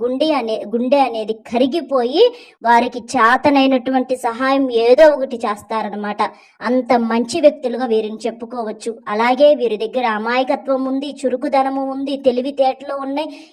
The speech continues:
ఇట్లా మనకి అన్ని రకాలైనటువంటి సుగుణాలు వీరిలో ఉన్నాయని చెప్పేసి మనం చెప్పుకోవచ్చు అనమాట. కాబట్టి వీరు వ్యక్తిగతంగా చాలా మంచివారు, అలాగే వీరు చాలా తెలివైనటువంటి వారు కూడా. ఏ విషయాన్నైనా సరే వెంటనే క్యాచ్ చేసేస్తారు.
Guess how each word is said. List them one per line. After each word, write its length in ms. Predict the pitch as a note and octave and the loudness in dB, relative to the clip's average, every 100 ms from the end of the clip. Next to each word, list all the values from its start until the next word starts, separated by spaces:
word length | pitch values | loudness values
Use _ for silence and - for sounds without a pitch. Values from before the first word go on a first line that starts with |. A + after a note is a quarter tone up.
| C4 | -12
ఇట్లా 280 | A#3 D4+ | -2 4
మనకి 460 | C#4 C4 C4 C4+ B3 - | 4 4 0 -2 -4 -2
అన్ని 160 | C4 D4+ F4+ F#4+ | 2 4 4 6
రకాలైనటువంటి 1200 | D#4 C#4+ D4 C#4+ C4+ C4 C4+ C4 B3+ C#4 A#4 B4+ _ - | 4 4 4 4 2 -2 -2 -2 -2 2 4 2 _ 2
సుగుణాలు 840 | D#4+ D#4 E4 D4+ C4 C4 G#4+ A#4 | 6 8 8 8 8 8 6 2
వీరిలో 520 | B3+ C#4+ D4+ D#4+ A#4+ A4 | 6 8 10 10 8 8
ఉన్నాయని 420 | C4 C4 C#4 C4 C4+ | 6 8 8 8 6
చెప్పేసి 360 | C#4 - B3+ F#4 | 0 2 2 2
మనం 240 | D4 A3+ | -2 0
చెప్పుకోవచ్చు 760 | A3+ A#3 - B3+ A#3+ G#3 G#3 A3+ | -2 -4 -6 -4 -2 -2 -6 -8
అనమాట. 280 | G#3 G#3+ A3 G#3+ - _ _ | -4 -4 -4 -6 -10 _ _
కాబట్టి 600 | C4 C4 C#4 C4+ C#4+ F4+ F#4 | 0 2 2 0 -2 -2 0
వీరు 240 | A#3+ B3 | 4 4
వ్యక్తిగతంగా 680 | A3 A3+ - C#4+ C4 B3+ B3 | 4 0 0 4 4 4 2
చాలా 380 | B3+ C4+ A3 G#3+ | 0 0 -2 -2
మంచివారు, 840 | G#3+ G#3 G#3+ C#4+ B3 A3+ B3 G#4 G4 - - | 0 -2 -4 -6 -2 0 0 -2 -6 -12 0
అలాగే 440 | A#3 D4+ D#4 D4+ | 6 6 6 4
వీరు 200 | D#4 B3+ | 2 0
చాలా 400 | B3+ - A#3+ A#3 | -2 -2 -2 0
తెలివైనటువంటి 960 | B3 - C#4+ D4+ F4 E4 C4+ A#3 A3+ A3 | -2 4 6 8 6 6 2 -2 -4 -4
వారు 260 | G#3 G3+ G#3 | -6 -6 -6
కూడా. 320 | G#3+ G3+ F#3 - _ _ | -2 -2 -2 -8 _ _
ఏ 260 | C4+ D#4 E4+ | 4 8 8
విషయాన్నైనా 680 | E4+ - G4+ F#4+ F4 C#4 C4+ | 6 4 6 6 6 6 4
సరే 280 | C#4 C4 | 4 2
వెంటనే 560 | A#3 A#3+ D4 D#4 A4 G#4+ | 4 4 2 2 6 6
క్యాచ్ 380 | G4+ C4 A#3+ B3 | 6 4 4 2
చేసేస్తారు. 720 | A#3 A#3+ G#3 - A3 F#3 - | 0 0 -6 -4 -4 -4 -8